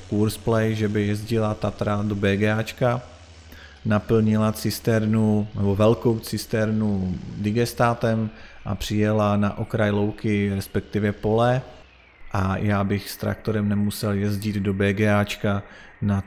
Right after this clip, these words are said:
to doplňování, ale nakonec jsem se rozhodl, že to takhle dělat nebudu, a protože by se mi to asi nevyplatilo, jo.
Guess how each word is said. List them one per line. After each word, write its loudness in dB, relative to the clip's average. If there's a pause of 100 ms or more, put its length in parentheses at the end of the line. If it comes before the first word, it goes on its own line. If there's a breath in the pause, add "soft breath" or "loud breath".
to 0 (160)
doplňování, 2
ale 0
nakonec -2
jsem -2
se -4
rozhodl, -2
že -4
to -4
takhle -2
dělat -2
nebudu, 0 (480 loud breath)
a -2
protože -2
by -4
se -6
mi -2
to -6
asi -4
nevyplatilo, -2
jo. -2